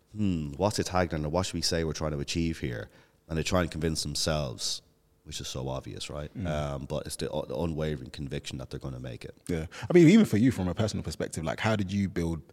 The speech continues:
Speaker 2: that conviction as well? Because especially off the background of, like, you had picked up some projects, got them successful, got
Speaker 1: Mm.
Speaker 2: them bo-, got bored, shelved it.
Speaker 1: Yeah.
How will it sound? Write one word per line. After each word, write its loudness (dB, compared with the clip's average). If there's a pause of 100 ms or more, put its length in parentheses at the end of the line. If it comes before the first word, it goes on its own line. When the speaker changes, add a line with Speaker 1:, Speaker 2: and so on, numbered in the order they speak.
(720)
Speaker 2:
that 4
conviction -2
as -6
well? -2
Because -6 (580)
especially -2 (880)
off 2
the 4
background 0
of, -6
like, -4 (400)
you 0
had -2
picked -4
up -6
some -6
projects, -6 (100)
got 2
them -6
successful, -10
got -2
Speaker 1:
Mm. -4
Speaker 2:
them -6
bo-, -6
got 0
bored, 2 (420)
shelved 6
it. 4 (140)
Speaker 1:
Yeah. 6